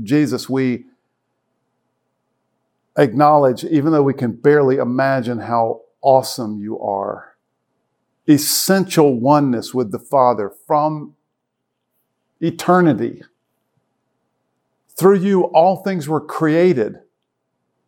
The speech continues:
God from God, light from light, true God from true God. All we can say is, "My Lord and my God."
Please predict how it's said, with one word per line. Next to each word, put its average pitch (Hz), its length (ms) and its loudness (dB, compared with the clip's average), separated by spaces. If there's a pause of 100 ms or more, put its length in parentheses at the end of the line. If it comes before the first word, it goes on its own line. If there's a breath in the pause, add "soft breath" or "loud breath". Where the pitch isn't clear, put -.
(680)
God 175 280 4 (100)
from 165 160 -6
God, 175 320 4
light 196 280 2
from 170 160 -6
light, 170 280 2
true 247 280 2
God 185 320 4
from 131 160 -10
true 233 320 -2
God. 120 440 0 (640)
All 220 220 4
we 214 80 -4
can 123 180 -6
say 196 480 0
is, 113 220 -2
"My 143 260 -2
Lord 151 420 -2
and 139 80 -4
my 123 160 -4
God." 123 640 -8